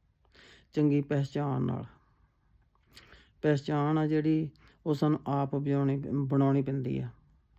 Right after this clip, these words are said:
ਜੇ ਹੁਣ ਆਪਾਂ ਨੂੰ ਹਮੇਸ਼ਾ, ਆਪਾਂ ਨੂੰ ਦੇਖੋ, ਜੇ ਕੋਈ ਸਾਡਾ ਨਾਂ ਲੈਂਦਾ, ਸਾਨੂੰ ਕਿੰਨਾ ਸੋਹਣਾ ਲੱਗਦਾ ਹੁੰਦਾ। ਹੁਣ ਨਾਂ ਤੋਂ ਬਿਨਾਂ ਕ-,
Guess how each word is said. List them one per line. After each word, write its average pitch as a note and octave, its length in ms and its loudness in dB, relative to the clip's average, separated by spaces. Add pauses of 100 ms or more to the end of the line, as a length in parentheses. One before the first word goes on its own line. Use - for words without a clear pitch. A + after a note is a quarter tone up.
(1300)
ਜੇ D3+ 280 4
ਹੁਣ D3+ 180 4
ਆਪਾਂ D3 260 0
ਨੂੰ D3 380 2
ਹਮੇਸ਼ਾ, D3+ 480 2
ਆਪਾਂ C#3+ 240 -2
ਨੂੰ C#3+ 160 0
ਦੇਖੋ, C3+ 340 -4 (600)
ਜੇ C#3+ 220 2
ਕੋਈ C#3 120 2
ਸਾਡਾ C3+ 280 0
ਨਾਂ C3 320 0
ਲੈਂਦਾ, C3 260 0
ਸਾਨੂੰ C3+ 220 0
ਕਿੰਨਾ B2+ 240 0
ਸੋਹਣਾ B2+ 260 -2
ਲੱਗਦਾ C3+ 280 -4
ਹੁੰਦਾ। C3 300 -6 (920)
ਹੁਣ D3 120 4
ਨਾਂ C3+ 280 6
ਤੋਂ D#3 100 2
ਬਿਨਾਂ D3 300 2
ਕ-, C#3 200 -4